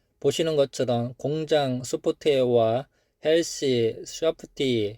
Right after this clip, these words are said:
그리고 리스크, 더 다른 인포메이션 시큐리티 이런 걸 다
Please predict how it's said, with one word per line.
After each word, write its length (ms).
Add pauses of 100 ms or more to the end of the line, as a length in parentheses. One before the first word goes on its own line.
그리고 520
리스크, 760 (380)
더 280
다른 560
인포메이션 800
시큐리티 1040
이런 300
걸 180
다 420